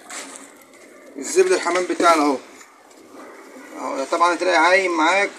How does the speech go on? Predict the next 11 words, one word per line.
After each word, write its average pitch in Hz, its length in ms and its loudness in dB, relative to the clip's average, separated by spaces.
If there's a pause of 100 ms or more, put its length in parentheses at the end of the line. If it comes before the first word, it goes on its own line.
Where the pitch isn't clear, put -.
(400)
هيبدأ 165 320 -2
ايه؟ 180 240 0
هينزل 160 400 -2
لوحده. 156 340 0 (880)
بعد - 120 -8
كده 226 160 -8
بأي 247 280 -2
حاجة 254 340 2
نغطيه 226 540 -2
عشان 226 260 -2
ايه؟ 254 400 -4